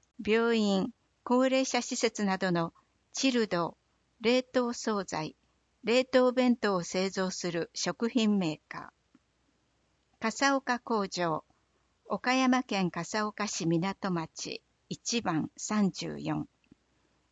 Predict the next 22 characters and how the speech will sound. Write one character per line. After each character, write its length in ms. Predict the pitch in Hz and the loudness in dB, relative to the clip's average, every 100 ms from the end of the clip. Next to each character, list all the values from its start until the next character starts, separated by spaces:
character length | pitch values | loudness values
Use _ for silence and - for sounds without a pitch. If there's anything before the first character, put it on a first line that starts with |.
| - | -6
電 300 | 196 196 196 | -2 -2 -2
話、 220 | 190 180 _ _ _ _ _ _ | -2 -6 _ _ _ _ _ _
零 320 | 208 233 254 | 0 0 0
八 380 | 262 247 - 196 | 0 -4 -2 -4
六 360 | 170 147 - 175 | -4 -6 -8 -4
五 300 | 175 170 165 _ _ _ _ | -4 -4 -8 _ _ _ _
六 380 | 180 175 - 233 | -6 -4 -2 0
六 520 | 214 202 - 185 - _ _ _ | 0 -4 -4 -4 -4 _ _ _
零 300 | 180 233 233 | -2 0 0
一 440 | - 220 - 160 | -2 -8 -6 -8
一 320 | 143 - 170 156 | -8 -10 -2 0
二。 280 | 151 131 _ _ _ _ _ _ _ _ _ _ _ | 0 -4 _ _ _ _ _ _ _ _ _ _ _
本 260 | 240 262 | 4 6
社 200 | 269 233 | 6 0
工 280 | 233 220 190 | -2 -4 -4
場、 320 | - 170 160 - _ _ _ _ _ _ _ | -4 -6 -6 -10 _ _ _ _ _ _ _
広 340 | - 233 254 269 | -6 0 0 2
島 280 | 247 240 254 | 2 2 0
県 300 | 190 170 165 | 0 2 2
尾 80 | |
道 140 | 160 190 185 - 185 | 2 0 -2 -4 -6
市 340 | - 165 | -4 -6